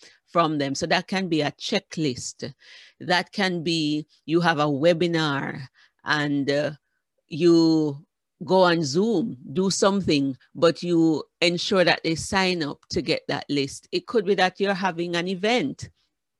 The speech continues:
So whether these are virtual events, and it's more so virtual now since the pandemic, you do that. But the essence is that you want to meet a need and you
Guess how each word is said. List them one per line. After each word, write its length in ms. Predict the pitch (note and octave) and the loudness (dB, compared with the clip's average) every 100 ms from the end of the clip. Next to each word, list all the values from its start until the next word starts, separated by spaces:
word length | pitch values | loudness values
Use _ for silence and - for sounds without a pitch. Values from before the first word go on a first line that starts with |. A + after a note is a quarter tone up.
| _ _ _ | _ _ _
So 380 | G3+ - E3+ D#3+ | -6 2 6 6
whether 260 | C#3+ F3 F#3+ | 6 4 4
these 280 | G3+ F#3+ F3+ | 4 2 4
are 160 | F#3+ | 2
virtual 960 | E3+ E3+ D#3 D3 - D#3 D3 C#3 C#3+ F3 _ - - _ | 2 2 2 0 -2 0 2 0 -2 -8 _ -20 -20 _
events, 460 | F3+ E3 C#3+ C#3+ D#3 | 2 4 2 2 0
and 100 | D3+ | 0
it's 140 | D#3 | 0
more 240 | F3+ F#3 | 0 0
so 160 | E3+ E3+ | 0 -2
virtual 480 | D#3 E3+ E3 E3+ D#3+ | 2 2 2 0 0
now 200 | D3+ D3+ | 0 -2
since 280 | - D3+ - | -4 -6 -6
the 80 | |
pandemic, 760 | C#3+ F3+ D#3 C#3+ C#3 C3+ C#3 - _ - - | -10 -6 -6 -4 -4 -4 -6 -14 _ -20 -14
you 200 | D3+ F3+ | 2 2
do 260 | D#3 G#3 G3 | 4 2 2
that. 240 | D3+ - | 2 0
But 220 | - D3 D#3+ | -2 -2 -2
the 100 | D#3 - | -2 0
essence 460 | F#3+ - F#3+ F3 - | 0 0 -2 -2 -4
is 220 | E3+ E3 | -4 -2
that 320 | D3+ C#3+ - - - - | -2 -2 -4 -14 -20 -2
you 180 | E3 | 2
want 300 | F3+ F3+ E3 | 4 4 0
to 100 | D#3+ | -2
meet 420 | E3 D#3+ F3 F3 - - | -4 -2 -2 -4 -4 -2
a 120 | E3+ | 0
need 560 | E3+ D#3 C3+ C3 C#3+ D3 _ - _ | 2 2 2 0 -6 -12 _ -20 _
and 200 | D3+ D#3 | 0 2
you 380 | D#3 D3+ D3 C#3+ | 2 0 0 -4